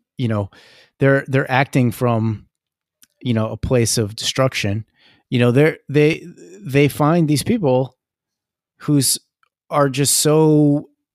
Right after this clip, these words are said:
uh, uh, are so overwhelmed with unbearable circumstances, what they feel are unbearable circumstances, that the, the idea of ending their life appeals to them. You know, I think on some level, the idea of ending their life appeals to them already.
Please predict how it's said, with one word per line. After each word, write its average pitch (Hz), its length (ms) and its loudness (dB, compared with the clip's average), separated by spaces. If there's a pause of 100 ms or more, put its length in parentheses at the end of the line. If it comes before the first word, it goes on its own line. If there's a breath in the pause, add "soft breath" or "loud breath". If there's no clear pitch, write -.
uh, 151 240 -8
uh, 147 220 -4
are 123 260 0 (320)
so - 260 2
overwhelmed 143 760 0 (560)
with 127 140 0
unbearable 135 540 2
circumstances, 123 720 -4
what 127 120 -6
they 120 80 -2
feel 131 260 -2
are 127 60 0
unbearable 120 400 -2
circumstances, 117 640 -4
that 120 300 -2 (800 loud breath)
the, 135 280 2
the 131 200 0
idea 127 260 2
of 127 100 0
ending 131 200 0
their 127 140 0
life 120 480 -2 (1080)
appeals 170 380 0
to 139 120 0
them. 101 320 -6 (180)
You 143 100 -2
know, 151 60 6
I 160 80 6
think 208 200 0
on 170 140 4
some 190 300 2
level, 147 500 2 (560)
the 147 220 2
idea 143 320 6
of 139 80 4
ending 147 220 4
their 135 120 2
life 135 240 2
appeals 143 380 -2
to 156 80 0
them 135 140 0
already. 127 540 0